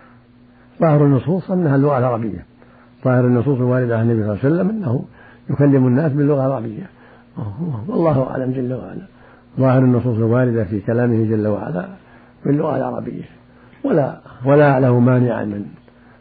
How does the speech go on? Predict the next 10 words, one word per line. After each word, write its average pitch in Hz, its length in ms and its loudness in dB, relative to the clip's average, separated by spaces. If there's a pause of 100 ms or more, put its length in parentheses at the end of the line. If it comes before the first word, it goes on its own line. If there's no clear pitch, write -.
(140)
من - 180 -6
أنه 117 460 -4
يتكلم 123 440 -4
بغيرها، 123 360 -4
وعلى 165 360 -2
كل 139 220 0
شيء 117 220 -4
قدير 117 240 -8
سبحانه 101 380 -10
وتعالى، - 640 -18